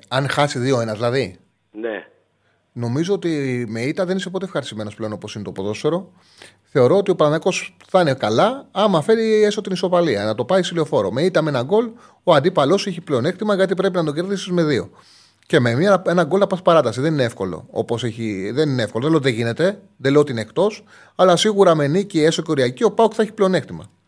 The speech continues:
Speaker 1: Ευχαριστούμε,
Speaker 2: Συμφωνώ.
Speaker 1: ευχαριστούμε το φίλο τον
Speaker 2: Να είστε
Speaker 1: Blake
Speaker 2: καλά.
Speaker 1: Label. Να είσαι καλά, φίλε μου, να είσαι καλά.
Speaker 2: Καλή συνέχεια.
Speaker 1: Να είσαι καλά, φίλε. Ευχαριστούμε το φίλο τον Black Label εβδομήντα εφτά για το donate. Ανέβασε το μου λίγο. Το δύο ευρώ.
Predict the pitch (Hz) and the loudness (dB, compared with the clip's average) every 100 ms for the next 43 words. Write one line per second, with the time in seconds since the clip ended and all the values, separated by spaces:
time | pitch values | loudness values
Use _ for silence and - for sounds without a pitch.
0 | _ _ _ _ _ _ _ _ _ _ | _ _ _ _ _ _ _ _ _ _
1 | _ _ _ _ _ _ - 135 123 170 | _ _ _ _ _ _ -2 2 2 2
2 | 175 - - - - 127 143 175 156 151 | 0 -4 -20 -10 -2 -2 0 0 0 0
3 | 165 143 127 156 143 135 156 156 170 - | 2 2 2 2 2 4 4 2 0 0
4 | 131 143 - 165 156 143 113 123 143 143 | 0 0 2 2 2 0 -4 -2 -2 0
5 | 143 147 110 113 110 - 107 98 - 123 | 0 2 0 -6 -12 -12 -12 -12 -12 -6
6 | 127 - 131 127 104 78 - 107 - 147 | -4 0 0 0 -4 -6 -6 -4 -4 -4
7 | 147 - - - 151 123 110 127 135 135 | -4 -8 -10 -6 0 0 0 -2 0 2
8 | 131 104 - - _ _ _ - 117 110 | 2 -2 -6 -20 _ _ _ -4 0 2
9 | 117 113 107 - 131 180 190 - _ _ | 0 0 -2 2 2 2 -2 -10 _ _
10 | - 110 120 120 117 110 104 98 92 92 | -14 -4 -2 -2 0 0 0 -2 -4 -6
11 | 98 120 131 156 175 - - 127 139 139 | -4 0 2 2 2 -4 -10 -4 -4 -2
12 | 143 123 131 151 190 - _ _ _ _ | -4 -2 0 0 -2 -6 _ _ _ _
13 | _ _ _ _ _ _ _ _ _ _ | _ _ _ _ _ _ _ _ _ _
14 | _ - 113 139 120 113 160 190 | _ -8 -2 2 2 2 0 0